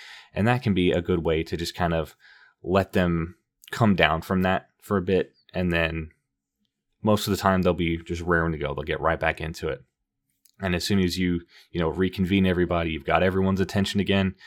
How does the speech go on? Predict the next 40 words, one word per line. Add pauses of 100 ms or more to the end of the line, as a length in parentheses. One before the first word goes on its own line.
(360)
you
get
moving. (1400)
Now,
if
this
is
a
habitual
thing (320)
where
people
are (280)
taking
their
breaks
and
getting
their
stuff
and
they
come
back
and
then
it's
only
a
few
minutes
and
suddenly
they're
all
socializing
again,
nobody's
paying
attention,